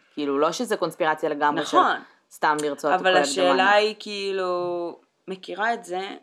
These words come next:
Speaker 2: שאחרי שאתה עושה משהו לא בסדר, ואתה יודע את זה, ואז אתה כאילו ממציא לעצמך סיפור, שבו אתה מוריד מה-, כ-, מהכמה אתה באמת היית אשם בתוך הדבר הזה,
Speaker 1: נו.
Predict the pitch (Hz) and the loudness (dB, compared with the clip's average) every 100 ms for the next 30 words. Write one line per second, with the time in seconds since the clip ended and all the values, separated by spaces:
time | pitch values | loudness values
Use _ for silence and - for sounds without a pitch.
0 | 143 _ - - 147 170 - 175 - 160 | _ _ -16 -14 -12 -12 -10 -10 -10 -12
1 | 170 160 147 156 143 139 143 147 151 _ | -10 -10 -12 -12 -10 -8 -8 -10 -16 _
2 | _ - 135 131 135 139 143 147 156 170 | _ -18 -10 -10 -4 -4 -4 -6 -12 -14
3 | _ _ _ _ _ _ _ _ 156 160 | _ _ _ _ _ _ _ _ -2 -2
4 | 180 170 - 156 156 156 156 190 185 185 | -2 -8 -6 -10 -8 -10 -2 2 4 4
5 | 175 156 - 139 - 156 - 156 170 190 | 0 -10 -4 -4 -4 -14 -8 -4 -2 -2
6 | 226 - _ _ _ _ - 156 156 160 | -6 -14 _ _ _ _ -14 -2 0 0
7 | 160 151 143 135 139 156 180 185 _ - | -4 -6 -6 -4 -4 -6 -14 -20 _ -12
8 | 170 165 160 139 - _ _ _ _ - | -6 -4 -2 -4 -8 _ _ _ _ 0
9 | 175 170 - 165 160 202 185 190 165 170 | 2 2 -2 -4 -2 2 4 4 4 2
10 | 170 160 160 160 156 156 147 - 143 151 | 2 0 -4 -2 -2 -2 -4 -4 -6 -6
11 | 147 151 160 156 156 165 170 180 214 277 | -8 -8 -6 -2 2 2 2 -2 -4 -6
12 | - 180 170 | -10 -20 -20